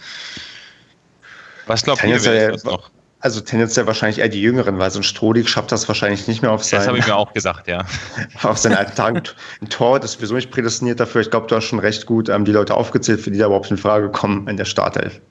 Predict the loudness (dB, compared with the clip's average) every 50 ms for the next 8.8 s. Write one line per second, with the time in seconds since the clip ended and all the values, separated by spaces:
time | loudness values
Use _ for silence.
0 | _ _ _ -8 -6 -4 -2 -2 -2 -2 -2 -4 -2 -2 0 0 0 0 -2 -4
1 | -6 -6 -6 -6 -2 -2 0 0 -2 -2 -6 -6 -4 -2 0 2 2 2 2 0
2 | -2 -4 -4 -4 -2 -2 -2 -2 -2 -2 0 0 0 0 -2 -4 -2 0 0 0
3 | 0 -2 -6 -4 -2 -2 0 2 0 0 0 0 -2 -2 0 -2 -2 -2 -4 -6
4 | -6 -8 -6 -4 -4 -2 -2 0 -2 -2 -2 -4 -8 -8 -6 -4 -4 -2 0 0
5 | 0 0 0 0 0 0 0 -2 -2 0 -2 -2 -4 -4 -2 -2 -2 -2 -2 0
6 | 0 2 2 0 -2 -6 -10 -14 -8 -6 -4 -2 -2 -4 -4 -8 -12 -14 -14 _
7 | -10 -4 -2 0 0 0 0 0 -2 -2 -4 -4 -4 -2 0 0 0 2 0 -2
8 | -2 -4 -4 -4 -4 -2 -2 0 0 0 0 -2 -6 -10 -12 -16